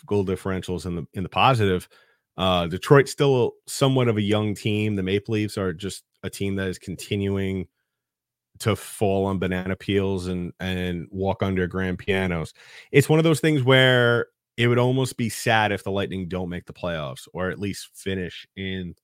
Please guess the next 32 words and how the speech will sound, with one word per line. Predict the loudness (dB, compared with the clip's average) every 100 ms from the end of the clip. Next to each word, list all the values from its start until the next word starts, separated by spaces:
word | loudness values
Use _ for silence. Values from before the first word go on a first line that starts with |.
| _
the | -12 -2
third | 0 0
divisional | -2 -2 -4 -4 -10
spot. | -8 -2 0 0 -2
So, | -4 -4 -4 -10 -20 -20 -10 6
you |
know, | 6 6 4
it, | 2 2
it's | 0 -2
funny | 2 2 2 -2 -16 _
how | 4 8 8
weird | 8 6 8 8 6
hockey | 6 6 4 -2
could | -2 -2
be | -2 -2
sometimes | -2 -4 -2 -2 -2 -6 -8
when | -8 -8
it | -4
comes | -2 -2
to | -2
numbers, | -2 -2 0 -2 -2
because, | -4 0 0 -2 -6 _ _ _ _ _ _ _
like | 8 10 10
I | 6
said, | 6
if | 4 4
you | 6
were | 6
to | 6
watch | 6 6 6 4 0
this | -4 -4
team | -4 -2 0 -2 -4